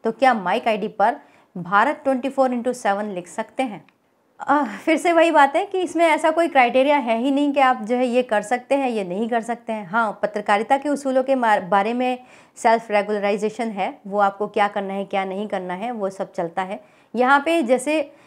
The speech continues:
मेरा सुझाव है कि आप घालमेल मत कीजिए।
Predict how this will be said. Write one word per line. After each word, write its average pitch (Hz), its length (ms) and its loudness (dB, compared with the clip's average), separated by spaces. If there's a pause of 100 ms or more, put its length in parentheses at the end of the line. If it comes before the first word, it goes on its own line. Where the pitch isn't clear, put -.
(420)
मेरा 240 260 4
सुझाव 269 380 4
है 311 100 4
कि 370 80 -2
आप 359 100 4
घालमेल 247 640 0
मत 214 240 -4
कीजिए। 180 340 -10